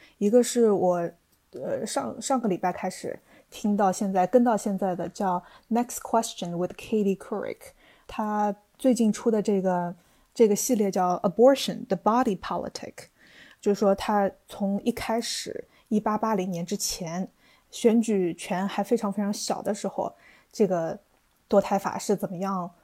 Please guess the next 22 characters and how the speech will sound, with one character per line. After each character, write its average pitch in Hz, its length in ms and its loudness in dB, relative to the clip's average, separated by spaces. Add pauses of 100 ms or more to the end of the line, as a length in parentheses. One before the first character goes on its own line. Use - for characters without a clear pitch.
分 240 260 2
裂 262 160 4
的， - 120 -6 (160)
就 - 80 -8
是 202 120 -4
没 185 100 0
有 202 100 2
人 180 220 -2
可 - 140 -4
以 185 40 0
达 165 140 -4
成 185 180 -12
一 190 60 -10
致， - 260 -10 (400)
到 185 200 4
比 170 120 -8
如 165 120 -4
说 180 240 0
后 196 160 -4
来 185 260 -4 (260)
黑 254 160 6
人 185 280 2